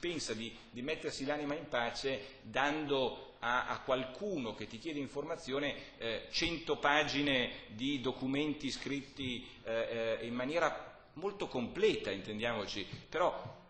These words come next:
che non rispondono alla domanda, perché sempre rispetto al, a una esigenza, una, a una domanda, ciò che è rilevante è, è molto limitato.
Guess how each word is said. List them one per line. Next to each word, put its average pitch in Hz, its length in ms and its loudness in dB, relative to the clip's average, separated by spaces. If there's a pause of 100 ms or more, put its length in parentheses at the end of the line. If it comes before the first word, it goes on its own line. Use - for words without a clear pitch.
(100)
che - 140 -8
non 175 140 -4
rispondono 175 480 -2
alla 147 80 2
domanda, 156 340 0
perché 127 320 -2
sempre 120 960 0 (300)
rispetto 113 680 -4
al, 117 240 2
a 104 100 -4
una 117 220 2
esigenza, 101 680 -2
una, 98 220 -2
a 104 100 -4
una 117 160 -2
domanda, 107 540 -4 (440)
ciò - 280 2
che 147 260 6
è 143 40 6
rilevante 117 1120 0 (1000)
è, 143 380 -4
è 131 80 -4
molto 156 300 -2
limitato. 117 840 0